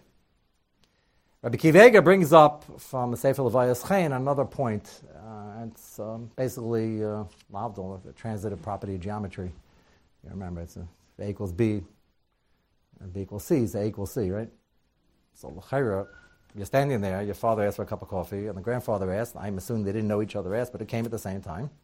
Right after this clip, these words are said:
And what do you do? So, well, you're, you have a direct chiyuv to your father, and your father's a chiyuv to his father. So shouldn't you have to, of course, give your grandfather? That's what A equals B, B equals C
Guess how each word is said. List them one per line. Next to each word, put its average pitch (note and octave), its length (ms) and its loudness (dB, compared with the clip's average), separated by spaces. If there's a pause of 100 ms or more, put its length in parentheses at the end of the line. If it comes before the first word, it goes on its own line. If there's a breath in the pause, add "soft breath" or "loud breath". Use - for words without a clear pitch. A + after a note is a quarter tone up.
(460)
And F2+ 60 -6
what A2 80 0
do A2+ 60 -4
you B2 100 0
do? B2+ 340 4
So, G2+ 180 -6
well, A#2 360 -6 (120)
you're, C#3 480 -10
you D3+ 100 -6
have E3+ 80 -4
a C#3+ 40 -4
direct B2+ 300 0
chiyuv C3 180 -4
to - 40 -12
your A#2+ 100 -4
father, E3+ 280 -4
and A2 80 -6
your G#2+ 60 -8
father's E3 300 -4
a - 20 -8
chiyuv C#3 200 -6
to - 60 -6
his E3+ 160 -4
father. F#2 320 -6 (340 soft breath)
So A2+ 120 -12
shouldn't C3 280 -8
you A#2 120 -4
have B2 240 -6
to, A#2 160 -4
of G#2 100 -8
course, - 460 -8 (240)
give G#2+ 220 -4
your G#2+ 120 -4
grandfather? G2 520 -6 (760)
That's G#2 220 -10
what G#2 160 -6
A G#2 80 -4
equals G2 180 -6
B, G2 120 -4
B F2+ 120 -6
equals F2+ 240 -14
C G2+ 220 -8